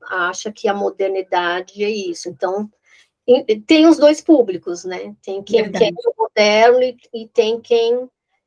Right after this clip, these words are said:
Speaker 1: quer o, privilegia o antigo, mas, sei lá, sempre vai ter os dois públicos, né?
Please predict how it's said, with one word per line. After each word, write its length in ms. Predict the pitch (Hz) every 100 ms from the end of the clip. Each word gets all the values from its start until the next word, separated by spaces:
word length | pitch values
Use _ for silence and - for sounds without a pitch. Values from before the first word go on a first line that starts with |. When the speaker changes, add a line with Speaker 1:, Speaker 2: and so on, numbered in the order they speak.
| _
Speaker 1:
quer 480 | _ 214 196 202 214
o, 880 | 226 226 220 214 196 196 202 170 - _ _ _ _ _
privilegia 960 | 208 202 208 202 202 196 202 202 214
o 140 | 220 220
antigo, 680 | 233 233 - 254 247 180 170
mas, 840 | 175 180 190 214 233 - - - _ _ _ _ _ _ _ _ _ _ _ _ _
sei 240 | _ 330
lá, 300 | 359 269 196 185
sempre 400 | - 262 262 294
vai 200 | 277 262
ter 520 | - 254 247 254 262 262
os 200 | 247 240
dois 260 | 226 233 247
públicos, 760 | - 247 180 180 165 185 180 -
né? 320 | 180 180